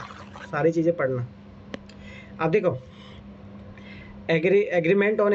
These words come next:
agriculture है तो स्वाभाविक सी बात है, ये व्यापार, व्यापार से related है, trade related है, ठीक है। और यहाँ पे देखो ये उसकी बार कर रहा है, peace close है, ये सब। तो ये चीज़ याद रखना, सारी चीज़ें उससे। अब मैं फिर दोबारा बता रहा हूँ, ये चीज़ याद रखना, यूपीएससी के theme क्या है, डब्ल्यूटीओ important है, ये चीज़ याद रखो, डब्ल्यूटीओ, आईएमएफ़, डब-, World Bank।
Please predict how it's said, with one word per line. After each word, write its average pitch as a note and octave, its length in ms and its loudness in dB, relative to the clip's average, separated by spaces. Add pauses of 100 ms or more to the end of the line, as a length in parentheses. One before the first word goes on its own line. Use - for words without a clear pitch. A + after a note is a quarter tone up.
agriculture F#3 460 2
है G3+ 100 2
तो G#3+ 80 -2
स्वाभाविक E3+ 320 2
सी E3+ 80 2
बात E3+ 180 2
है, G#3+ 60 4
ये G3+ 60 6
व्यापार, D#3+ 360 2
व्यापार F3+ 240 2
से E3+ 100 2
related D#3 400 2
है, B2 80 -2
trade D#3+ 320 4
related D#3 460 2
है, B2 220 -4
ठीक E3 160 0
है। D3 160 -2 (380)
और D#3+ 60 2
यहाँ D#3 220 4
पे F3 100 0
देखो E3 320 4 (220)
ये D#3+ 100 2
उसकी D#3+ 240 2
बार D#3 200 2
कर D3+ 120 0
रहा D3+ 100 0
है, C#3+ 80 -10 (540)
peace F3 160 2
close E3+ 280 6
है, D#3 140 2
ये E3 60 4
सब। E3+ 200 0 (560)
तो - 60 4
ये D#3+ 200 4
चीज़ G3+ 160 2
याद F#3 120 2
रखना, F#3+ 140 0
सारी E3+ 360 2
चीज़ें F3+ 260 4
उससे। F3 480 2
अब C#3+ 120 0
मैं D#3 100 2
फिर F#3 140 -2
दोबारा E3+ 220 4
बता E3 140 4
रहा F3 80 2
हूँ, F3+ 40 2
ये E3+ 60 4
चीज़ F3 160 2
याद E3 100 4
रखना, E3 160 2
यूपीएससी D#3+ 460 0
के F3+ 100 2
theme F3 320 4
क्या D3 200 0
है, B2+ 60 -2
डब्ल्यूटीओ E3 540 2
important D#3 600 2
है, D3 80 2
ये E3+ 60 4
चीज़ F3+ 180 2
याद D#3+ 240 4
रखो, E3+ 100 4
डब्ल्यूटीओ, D#3 520 2
आईएमएफ़, D3 380 0
डब-, D3 240 -2
World D3+ 200 2
Bank। D3 260 0